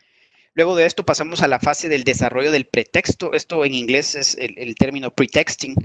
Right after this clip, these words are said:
Aquí básicamente analizamos el tema, la imagen o la justificación que vamos a tener para abordar a nuestras víctimas. Independientemente de esto, si va a ser una conversación cara a cara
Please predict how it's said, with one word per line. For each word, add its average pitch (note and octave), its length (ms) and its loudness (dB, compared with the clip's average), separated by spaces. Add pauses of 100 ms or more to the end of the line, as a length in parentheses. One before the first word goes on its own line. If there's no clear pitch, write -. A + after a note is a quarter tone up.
Aquí D3 260 -4
básicamente D3 800 0 (1000)
analizamos C#3 680 0
el A#2 160 0
tema, F#3+ 500 2 (300)
la B2 140 0
imagen E3 680 0
o C#3 100 -2
la B2 140 2
justificación B2+ 800 -6
que - 80 0
vamos C#3+ 260 0
a E3 40 -8
tener B2 300 -10
para C#3 220 2
abordar A#2+ 540 2 (180)
a C3 100 -2
nuestras B2+ 400 -4
víctimas. - 520 -8 (240)
Independientemente C#3 920 0
de D3 40 4
esto, C#3+ 220 -4
si B2 160 -2
va A#2+ 80 2
a B2 40 0
ser C3+ 160 -2
una C#3 200 -4
conversación A2+ 880 -6
cara C3 180 4
a B2 40 0
cara F3 380 2